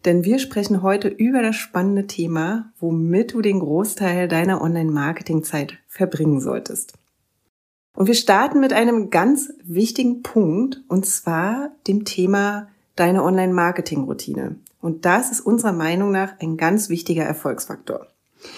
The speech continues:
Eine Online-Marketing-Routine zu etablieren, an der du eben auch wirklich dranbleiben kannst, das ist gar nicht so einfach. Und in unserem aktuellen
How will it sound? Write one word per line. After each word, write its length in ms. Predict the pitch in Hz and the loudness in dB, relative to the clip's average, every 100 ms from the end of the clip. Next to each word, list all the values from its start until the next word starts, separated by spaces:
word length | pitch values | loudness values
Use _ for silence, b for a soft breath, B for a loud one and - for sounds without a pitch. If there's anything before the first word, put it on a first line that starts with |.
| B B B B B - | B B B B B 2
Eine 240 | 196 220 | 6 6
Online-Marketing-Routine 1200 | 220 220 214 202 262 285 - 254 240 226 226 226 | 6 6 6 4 4 0 0 0 2 0 2 2
zu 140 | 220 | 2
etablieren, 840 | 190 208 196 185 180 160 190 233 226 | 0 0 0 2 4 4 4 2 -2
an 140 | 170 175 | -2 2
der 160 | 180 | 2
du 80 | 185 | 2
eben 220 | 185 190 | 2 2
auch 260 | - 160 - _ | 0 -2 -4 _
wirklich 720 | 160 160 214 320 285 269 - - - | -8 2 4 4 2 -2 -4 -12 -4
dranbleiben 720 | 160 170 170 214 190 147 156 | -2 0 2 2 2 0 -2
kannst, 640 | 160 170 180 269 - - | -2 0 0 0 -2 -2
das 180 | 196 214 | 0 2
ist 140 | - - | 0 0
gar 180 | 180 | 2
nicht 160 | 202 214 | 2 0
so 200 | 190 196 | 2 0
einfach. 640 | - 160 170 - 165 - _ B B B B B _ | 0 -2 -4 -8 -14 -14 _ B B B B B _
Und 480 | 196 196 202 202 196 | 4 4 4 2 2
in 240 | - 196 | 2 4
unserem 760 | - 196 180 175 170 170 170 175 _ - | 4 2 4 2 2 0 -2 -6 _ -2
aktuellen 640 | 214 220 202 202 202 196 | -2 0 2 4 2 2